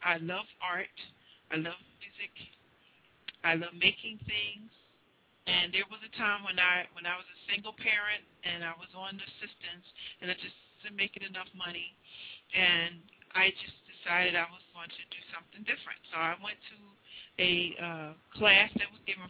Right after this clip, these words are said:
free at the, uh, Y M C A on how to make dolls. Um, now, I never made a doll before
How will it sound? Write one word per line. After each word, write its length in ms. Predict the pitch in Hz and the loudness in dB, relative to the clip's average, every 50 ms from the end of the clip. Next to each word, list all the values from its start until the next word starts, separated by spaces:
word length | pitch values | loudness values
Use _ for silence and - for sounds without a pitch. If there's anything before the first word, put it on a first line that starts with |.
| - - - | -12 -12 -8
free 240 | 214 208 185 170 170 | -4 0 2 2 2
at 120 | 156 151 - | 2 0 -4
the, 320 | 165 165 165 160 156 151 | -4 -4 -4 -4 -4 -6
uh, 80 | 147 151 | -8 -4
Y 240 | 165 175 170 170 175 | 2 6 6 6 6
M 80 | 180 180 - | 4 0 -6
C 160 | - 214 202 | -2 2 2
A 120 | 175 160 156 175 - - _ _ _ _ _ _ _ _ _ _ _ _ _ _ - | 4 4 2 0 -6 -12 _ _ _ _ _ _ _ _ _ _ _ _ _ _ -6
on 160 | 180 175 170 | -4 -4 0
how 240 | 180 190 175 170 175 - - - | 6 8 8 8 8 6 2 -8
to 20 | 208 202 | -2 4
make 240 | 185 175 175 - - _ _ _ _ _ _ - 185 | 6 6 6 6 2 _ _ _ _ _ _ 4 6
dolls. 400 | 170 151 139 107 - - - - - - - - _ _ - - _ _ _ _ - - - - - - - - _ _ _ _ _ _ - - | 8 8 6 4 0 -4 -10 -16 -18 -20 -20 -20 _ _ -20 -20 _ _ _ _ -14 -10 -6 -6 -6 -6 -8 -10 _ _ _ _ _ _ 2 6
Um, 240 | 180 175 175 175 175 | 8 8 8 8 8
now, 220 | 180 180 175 180 190 | 6 6 6 6 6
I 20 | |
never 240 | 196 202 196 208 214 | 2 0 -2 -2 0
made 220 | 220 226 220 220 214 | 0 0 0 0 0
a 60 | - | 2
doll 180 | 214 196 196 208 220 | 4 4 4 2 0
before 340 | 214 - - 233 233 208 | -6 -14 -12 -6 -6 -4